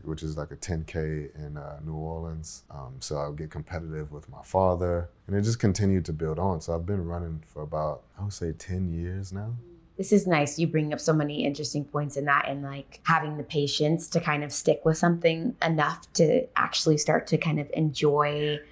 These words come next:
Speaker 2: you know, what you're doing. And sometimes that takes time. Like, we'll start something and then go, "It's not for me." But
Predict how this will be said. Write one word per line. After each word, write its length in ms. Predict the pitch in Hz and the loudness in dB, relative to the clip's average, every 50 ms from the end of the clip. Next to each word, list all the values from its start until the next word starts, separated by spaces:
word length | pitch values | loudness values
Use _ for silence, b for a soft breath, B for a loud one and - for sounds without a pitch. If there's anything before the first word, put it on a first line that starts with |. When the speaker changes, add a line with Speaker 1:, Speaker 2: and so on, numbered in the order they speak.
| B | B
Speaker 2:
you 140 | - 175 202 | 6 8 8
know, 100 | 175 170 | 8 8
what 260 | 160 139 156 - - | 6 6 6 4 6
you're 200 | 175 190 202 185 | 6 6 6 6
doing. 640 | 156 127 - 165 156 147 151 151 151 156 160 165 170 | 2 4 6 6 6 6 6 2 0 0 0 2 2
And 240 | 160 151 160 156 151 | 2 2 2 -2 0
sometimes 420 | - 180 170 165 165 160 156 160 | 2 4 4 4 2 2 2 4
that 160 | - 147 147 - | 4 4 4 4
takes 300 | - 151 147 - - - | 2 2 2 2 -4 -6
time. 400 | - - - 147 143 143 151 151 | 0 2 4 4 4 2 0 -2
Like, 180 | 147 143 143 | -2 0 2
we'll 100 | - 160 | 2 2
start 380 | 151 - - 156 143 147 - - | 2 4 2 2 2 2 0 2
something 480 | 175 151 151 135 - 156 147 147 147 | 2 2 2 4 4 4 4 4 0
and 100 | 143 143 | -2 -4
then 200 | 143 143 147 127 | -2 -2 -2 2
go, 320 | 135 160 156 151 151 151 B B B B B B | 6 6 8 8 6 4 B B B B B B
"It's 140 | - - - | -2 2 4
not 220 | 180 180 - - - | 6 6 6 4 4
for 180 | 170 170 160 | 4 4 6
me." 320 | 160 156 151 147 147 147 143 | 4 2 0 -2 -2 -2 4
But 200 | 156 160 - | 4 4 4